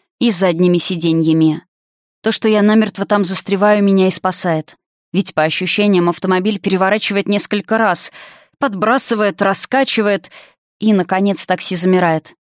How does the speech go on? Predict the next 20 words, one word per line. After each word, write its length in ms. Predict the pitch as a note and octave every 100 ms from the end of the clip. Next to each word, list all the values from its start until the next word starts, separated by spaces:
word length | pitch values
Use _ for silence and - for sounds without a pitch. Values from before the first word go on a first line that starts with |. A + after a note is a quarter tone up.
| _
Постановая, 680 | G#3+ G#3 A#3+ A#3 A3+ F#3 F#3
я 180 | G3 G3
кое-как 460 | A#3 A3+ A3+ A3
выбираюсь 680 | G3+ G#3+ A3+ A#3 A3+ E3+ -
из 80 | -
своего 460 | F#3 F#3+ F#3 F#3+
плотного 600 | F3+ F#3 A3 A3 G3 F3+
капкана 460 | F#3 F#3 - F#3+ F#3+
убежища. 680 | G3 F#3+ F3+ - F3 E3 - _ _
Держась 440 | E3 F3+ E3 F3 -
рукой 260 | F#3 F#3+
за 140 | F3 E3+
шею, 420 | - G#3+ A#3+ F#3+ - - - -
в 80 | -
которой 340 | C#4+ D4 C4+
при 140 | - A#3+
аварии 400 | A#3 B3+ C4 A3
что-то 260 | - A3
явственно 440 | A3+ A3 - A3+ A3+
хрустнуло, 680 | A#3+ B3 - G#3 F#3+ F#3